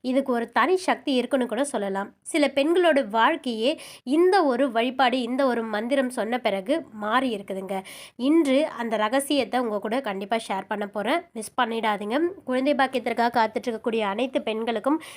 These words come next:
இந்த மந்திரம் ரொம்ப, ரொம்ப முக்கியமானது. இந்த கார்த்திகை மாதத்துல சிவபெருமானுக்குரிய நாட்கள்ல வந்து பாத்தீங்கன்னா, திங்கட்கிழமை சோமவாரம்ன்றது. அந்த திங்கட்கிழமையில, இந்த கார்த்திகை மாதத்துல வரக்கூடிய அனைத்து திங்கட்கிழமையிலும்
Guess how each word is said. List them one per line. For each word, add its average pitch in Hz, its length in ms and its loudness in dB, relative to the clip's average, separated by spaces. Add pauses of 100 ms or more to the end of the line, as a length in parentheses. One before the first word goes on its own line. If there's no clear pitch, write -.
இந்த 233 240 0
மந்திரம் 262 540 2
ரொம்ப, 247 260 0
ரொம்ப 247 220 0
முக்கியமானது. 226 800 -2 (280)
இந்த 285 400 4
கார்த்திகை 277 500 4
மாதத்துல 247 600 2
சிவபெருமானுக்குரிய 247 920 2
நாட்கள்ல 214 520 0
வந்து 208 220 -4
பாத்தீங்கன்னா, 226 400 -2
திங்கட்கிழமை 226 680 -2
சோமவாரம்ன்றது. 214 880 0 (360)
அந்த 370 720 4 (100)
திங்கட்கிழமையில, 254 1040 2
இந்த 240 240 -2
கார்த்திகை 240 420 2
மாதத்துல 240 300 0
வரக்கூடிய 233 420 0
அனைத்து 254 320 0
திங்கட்கிழமையிலும் 233 840 0